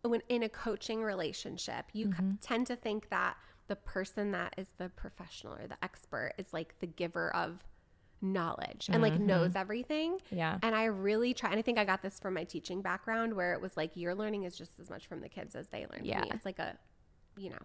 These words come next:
Speaker 2: Give and take.
Speaker 1: give and take
Speaker 2: Yeah.
Speaker 1: relationship.
Speaker 2: Mm-hmm.
Speaker 1: I think that's kinda where it comes from, but I'm very much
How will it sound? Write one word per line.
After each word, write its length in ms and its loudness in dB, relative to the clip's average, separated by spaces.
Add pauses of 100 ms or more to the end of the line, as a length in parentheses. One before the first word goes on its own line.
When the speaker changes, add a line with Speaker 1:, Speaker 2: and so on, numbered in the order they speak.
Speaker 2:
Give 140 10
and 100 6
take. 320 2
Speaker 1:
give 140 6
and 160 4
take 220 -2
Speaker 2:
Yeah. 100 8
Speaker 1:
relationship. 680 0
Speaker 2:
Mm-hmm. 240 6 (240)
Speaker 1:
I 80 2
think 180 2
that's 240 2
kinda 220 -2
where 100 2
it 80 -6
comes 240 -4
from, 280 4
but 100 4
I'm 180 4
very 500 2
much 560 -2